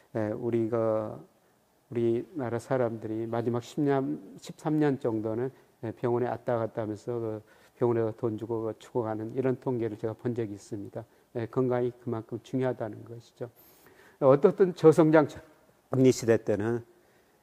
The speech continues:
예, 근로소득이 굉장히 중요하고요. 예, 소위 그 우리가 직업이라고 그러는데, 우리가 회사 다닐 때는 직이 있지 않습니까? 근데 회사를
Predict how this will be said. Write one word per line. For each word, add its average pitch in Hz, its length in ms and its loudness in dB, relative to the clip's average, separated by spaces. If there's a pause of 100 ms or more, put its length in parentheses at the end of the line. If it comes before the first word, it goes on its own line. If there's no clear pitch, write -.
(420)
예, 101 160 -6 (240)
근로소득이 131 720 4 (160)
굉장히 123 260 2
중요하고요. 107 840 -4 (200)
예, 107 120 -8
소위 117 300 -2
그 113 80 -4
우리가 117 500 0
직업이라고 123 680 2
그러는데, 107 500 -8 (540)
우리가 113 300 -4
회사 135 260 4
다닐 113 220 0
때는 113 320 -6
직이 135 340 2
있지 117 180 -2
않습니까? 101 600 -8 (480)
근데 110 140 -12
회사를 117 280 0